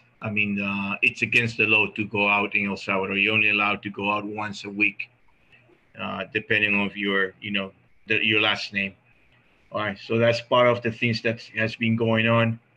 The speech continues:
Uh, please share it. You know, it's, it's, it's, it's pretty bad.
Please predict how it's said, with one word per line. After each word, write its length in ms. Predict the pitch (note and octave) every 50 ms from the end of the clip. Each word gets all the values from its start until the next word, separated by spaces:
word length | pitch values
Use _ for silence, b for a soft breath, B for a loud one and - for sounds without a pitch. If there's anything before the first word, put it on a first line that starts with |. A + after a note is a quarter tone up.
| _ _ _ _ _ _ _ _ _ -
Uh, 500 | G#2 G#2 G#2 G#2 G2+ G2+ G2+ G2+ G2+ G2 - _ _ _ _ _ _ _ _ _ _ _ _ _ _ _ _ _ _ _ _ - - _ - -
please 460 | D#3+ D#3+ D#3 D3+ B2+ - - - - _ _ _ - - _ _ _ _ _ -
share 440 | - - - C3 C3 C3 C3 C3
it. 160 | C3 C3 - - - _ _ _ _ _ _ -
You 120 | C#3 A#2
know, 140 | A2+ A2+ A2+
it's, 320 | A2+ A2+ G#2+ - - - - -
it's, 420 | - A#2+ A2+ - - - - - -
it's, 340 | - A#2 A2+ - - - - -
it's 280 | - A#2 A2+ - - - - _ _ _ _ _ _ _ _ _ _ -
pretty 480 | E3 D#3+ D3 C3 B2 A2+ G#2+ G2 G2 - - - -
bad. 300 | G2 A2 G#2+ G#2+ G#2+ G#2+